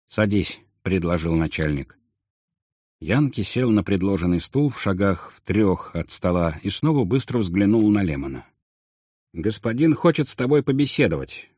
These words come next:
начальник склада кивнул в сторону Лемона. «По какому вопросу?» — прищурился Янке. «Сейчас узнаешь», — сказал начальник склада и, наклонившись к уху Лемона, тихо спросил: «Мне выйти?»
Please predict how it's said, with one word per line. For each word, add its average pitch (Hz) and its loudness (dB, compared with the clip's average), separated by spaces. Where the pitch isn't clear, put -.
начальник 92 0
склада 101 -4
кивнул 92 0
в - -16
сторону 98 0
Лемона. 64 -4
«По 92 -2
какому 185 2
вопросу?» — 139 2
прищурился 143 0
Янке. 127 0
«Сейчас 120 -2
узнаешь», — 98 0
сказал 85 -2
начальник 82 0
склада 120 -2
и, 101 0
наклонившись 98 2
к - -4
уху 95 0
Лемона, 131 2
тихо 120 -4
спросил: 98 -4
«Мне 80 0
выйти?» 170 -2